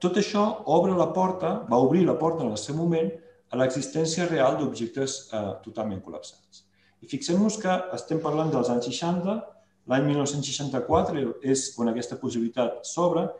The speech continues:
i l'article de Penrose és de l'any mil nou-cents seixanta-cinc. En aquest context és on Penrose es pregunta:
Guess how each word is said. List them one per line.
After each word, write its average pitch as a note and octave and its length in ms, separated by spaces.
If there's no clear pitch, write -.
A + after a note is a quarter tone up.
i C#3+ 60
l'article F#3+ 400
de E3 100
Penrose F3+ 300
és - 20
de C3+ 60
l'any C3+ 160
mil C#3 100
nou-cents A#2 320
seixanta-cinc. G#2 720
En A2+ 100
aquest F#3 220
context G3 560
és D3+ 140
on D3 120
Penrose D3 360
es C#3 100
pregunta: A2 640